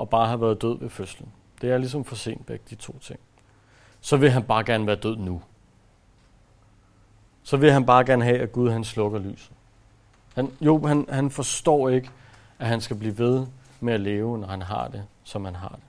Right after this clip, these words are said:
Han længes efter døden. Og igen, ikke en død, hvor han, han tror på, at han kommer i himlen, og alt vil være lige så fantastisk, som vi ved, at tingene vil være i himlen. Nej,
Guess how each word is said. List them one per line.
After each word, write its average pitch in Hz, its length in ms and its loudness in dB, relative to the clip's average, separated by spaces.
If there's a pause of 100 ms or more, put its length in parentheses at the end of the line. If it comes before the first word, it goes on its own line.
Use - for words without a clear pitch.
(340)
Han 117 200 -4
længes 117 800 -4 (1300)
efter 110 240 -8
døden. 101 400 -8 (1900)
Og 127 100 2
igen, 135 400 4
ikke 151 320 6
en 131 140 -2
død, 143 260 4
hvor 123 200 4
han, 120 220 -2 (380)
han 123 140 -2
tror 143 280 4
på, 120 120 -4
at 131 60 2
han 127 100 -2
kommer 120 220 0
i 110 60 2
himlen, 135 440 2
og 113 280 0 (220)
alt 139 180 -2
vil 127 120 0
være 117 300 2 (460)
lige 135 200 2
så 127 100 -4
fantastisk, 120 640 -2
som 113 140 -4
vi 110 120 -4
ved, 131 180 2
at - 80 -10
tingene 123 280 -6
vil 101 120 -8
være 117 180 -2
i 123 40 -4
himlen. 101 260 -10 (440)
Nej, 127 200 -6